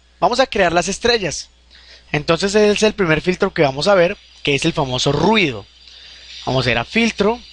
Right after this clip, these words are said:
ruido, añadir ruido. A veces les va a salir así y así, por ejemplo, ¿sí? Básicamente son un conjunto de colores, como se dan cuenta, son un conjunto de colores R G B,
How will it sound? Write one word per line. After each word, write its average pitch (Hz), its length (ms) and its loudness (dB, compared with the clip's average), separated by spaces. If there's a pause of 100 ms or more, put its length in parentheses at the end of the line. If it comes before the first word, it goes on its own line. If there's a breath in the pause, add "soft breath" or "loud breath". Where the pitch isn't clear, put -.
(1600)
ruido, 214 520 2 (720)
añadir 143 420 -2
ruido. 185 380 0 (1400 loud breath)
A 185 120 2
veces 214 260 2
les 240 160 -2
va 180 60 4
a 180 40 -2
salir 196 220 2
así 247 460 0
y 156 100 2
así, 196 260 0
por 147 160 -2
ejemplo, 127 460 -4 (380)
¿sí? 185 320 2
Básicamente 160 580 -2
son 165 300 0
un 170 80 -10
conjunto 175 420 -2
de 175 100 2
colores, 143 680 -2
como 131 200 -10
se 127 120 -2
dan 123 100 -4
cuenta, 156 460 -2 (340 loud breath)
son 151 280 0
un 156 60 -12
conjunto 175 340 0
de 175 60 2
colores 139 440 0
R 165 260 0
G 180 140 2
B, 160 200 2